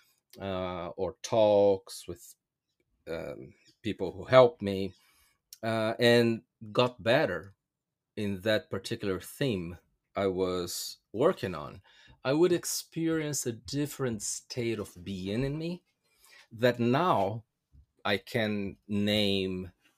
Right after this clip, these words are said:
uh, in spiritual terms. Uh, however, because I was not aware and because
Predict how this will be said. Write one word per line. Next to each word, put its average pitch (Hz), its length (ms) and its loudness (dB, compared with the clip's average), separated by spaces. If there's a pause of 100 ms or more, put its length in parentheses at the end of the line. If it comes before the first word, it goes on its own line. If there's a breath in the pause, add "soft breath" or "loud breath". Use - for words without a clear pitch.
(120)
uh, 92 720 -6
in 95 540 -4
spiritual - 840 0
terms. - 600 -10 (800 soft breath)
Uh, 104 480 -2
however, 143 800 0 (600)
because 165 540 0
I 180 100 2
was 139 240 -2
not 123 160 -2
aware 90 540 -4
and 92 180 -8
because 120 600 2